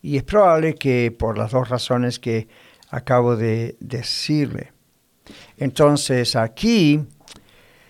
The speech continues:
comienza diciendo el anciano a la señora elegida. Ahora recuerde que esto es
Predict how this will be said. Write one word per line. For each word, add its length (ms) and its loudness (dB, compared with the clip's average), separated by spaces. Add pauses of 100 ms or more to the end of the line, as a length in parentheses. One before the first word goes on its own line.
(800)
comienza 680 4
diciendo 720 2
el 180 6
anciano 640 2
a 300 4
la 180 4
señora 880 2
elegida. 1200 0
Ahora 380 2
recuerde 1040 0 (400)
que 680 2
esto 580 0
es 800 -4